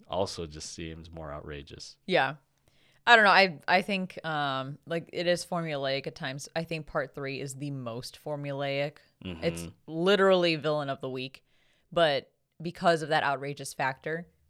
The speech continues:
Speaker 2: and because you don't know what weird, wacky way Araki's gonna have these characters win these battles, it's still worth watching. It's very much worth watching.
Speaker 1: And over to Mal. How many more Mal reviews do you have?
Speaker 2: Um, I have, uh,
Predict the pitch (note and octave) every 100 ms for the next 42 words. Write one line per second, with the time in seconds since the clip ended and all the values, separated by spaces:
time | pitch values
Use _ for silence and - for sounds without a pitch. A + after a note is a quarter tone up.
0 | _ F3+ E3 F#3+ E3 D#3+ E3 B2 D#3 D3+
1 | D3 C#3 C3+ _ _ _ _ - E3+ E3
2 | E3 - - _ _ D3 D#3+ D#3 F#3 F#3
3 | F#3 E3+ D3+ D3 D3+ F3+ C#3 C#3+ D3 C#3
4 | C3 C3+ D#3 D3 C#3+ C#3+ C3 C3 - C#3+
5 | C3+ C3+ B2+ B2+ - - B2+ C3+ C3 B2+
6 | B2 A#2+ B2 C3+ D#3 - _ _ _ -
7 | E3+ - F#3 C#3+ C#3 B2+ B2+ - - C#3+
8 | F3 C#3+ D3 F3+ C#3+ - - C#3+ C3+ -
9 | - - D3 C#3 _ _ _ _ _ _
10 | - F2 G2 A#2 C3+ D#3 E3+ - D3+ D#3+
11 | F3 D3+ A#2 B2+ A#2 F#2+ B2+ D3+ C#3 A#2
12 | E2+ G2+ C#3 G2 D#2+ D#2+ E2 D#2 D#2+ D#2
13 | D#2 G3 G3 E3+ A3 F#3+ -